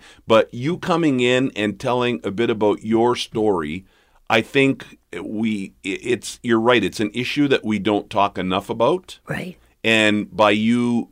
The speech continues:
Speaker 1: sending me that email and coming in and, and having this chat with me,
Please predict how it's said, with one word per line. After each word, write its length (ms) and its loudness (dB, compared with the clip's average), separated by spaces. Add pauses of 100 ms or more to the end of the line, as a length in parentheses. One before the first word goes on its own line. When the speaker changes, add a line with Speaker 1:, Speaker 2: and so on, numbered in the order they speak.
(120)
Speaker 1:
sending 440 0
me 120 0
that 220 4
email 400 0
and 120 -4
coming 320 -2
in 240 0
and, 240 -6
and 120 -8
having 280 0
this 160 -4
chat 320 -2
with 140 -4
me, 260 -4